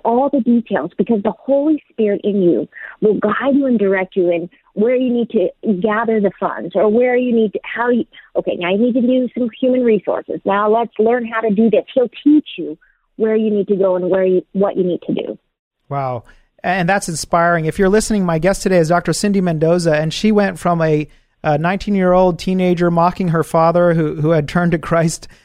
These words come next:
Speaker 2: uh, to somebody now who is serving, uh, over in Africa, um, who has started now three schools, uh, two in Kenya, one in Rwanda, and two more coming in Rwanda,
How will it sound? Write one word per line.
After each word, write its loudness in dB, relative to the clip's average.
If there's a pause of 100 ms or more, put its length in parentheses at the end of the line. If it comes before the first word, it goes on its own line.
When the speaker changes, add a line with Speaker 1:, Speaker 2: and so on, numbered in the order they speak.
(200)
Speaker 2:
uh, 2
to -2
somebody 0
now -2
who 0
is -2 (320)
serving, 0
uh, -2
over 2
in 0
Africa, 0
um, -4
who 2
has 2
started 0 (320)
now 0
three 0
schools, 0 (500)
uh, 2
two 0
in 2
Kenya, 0
one 0
in -2
Rwanda, 0
and -4
two 0
more 2
coming -4 (380)
in 0
Rwanda, 0